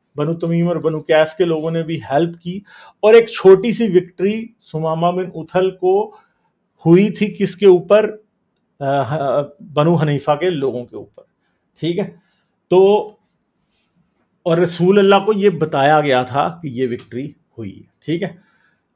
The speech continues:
मगर रसूल अल्लाह बार बार मुसलमा के खिलाफ जो है ना, रसूल अल्लाह का एक पूरे का पूरा प्लान था। रसूल अल्लाह मुख्तलिफ कबीलों के सरदारों को मुसलमा के खिलाफ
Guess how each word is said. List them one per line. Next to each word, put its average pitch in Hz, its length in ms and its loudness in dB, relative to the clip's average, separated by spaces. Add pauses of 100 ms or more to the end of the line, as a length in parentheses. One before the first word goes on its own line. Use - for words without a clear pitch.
(120)
मगर 202 260 4
रसूल 214 400 0
अल्लाह 247 640 4
बार 190 440 6
बार 220 560 4 (240)
मुसलमा 196 560 0
के 202 160 -2
खिलाफ 165 420 2
जो 180 120 0
है 190 40 0
ना, 226 80 -2
रसूल 165 360 -6
अल्लाह 170 200 2
का 170 120 0
एक 170 240 -2
पूरे 143 180 -4
का 156 100 -2
पूरा 151 300 -2
प्लान 131 520 -4
था। 131 160 -6
रसूल 139 380 -6
अल्लाह 165 640 -2 (260)
मुख्तलिफ 185 540 0
कबीलों 151 420 -2
के 170 120 -4
सरदारों 131 640 -2
को 160 280 -2
मुसलमा 143 560 -6
के 151 140 -6
खिलाफ 131 580 -2